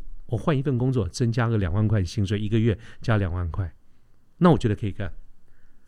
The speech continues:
我常跟朋友讲这件事情啊，我说一个月加两万块，然后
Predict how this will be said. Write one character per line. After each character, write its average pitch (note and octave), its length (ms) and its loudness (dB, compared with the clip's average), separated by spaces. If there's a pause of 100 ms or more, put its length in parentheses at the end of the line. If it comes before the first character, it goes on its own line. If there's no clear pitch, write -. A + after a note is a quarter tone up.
(100)
我 F3 100 -4
常 A3+ 200 0
跟 C4 120 0
朋 G#3+ 120 2
友 A#3 80 2
讲 F#2+ 180 -2
这 B2+ 100 0
件 C3 160 4
事 A#2 200 2
情 F#2 180 -2
啊， F#2 180 -2 (600)
我 D3+ 100 2
说 G#3 80 4
一 G#3+ 80 2
个 A3 80 4
月 G#3 60 6
加 F#3+ 160 0
两 C#3 100 2
万 C3 140 2
块， B2 200 2
然 A#2 160 2
后 F3+ 220 2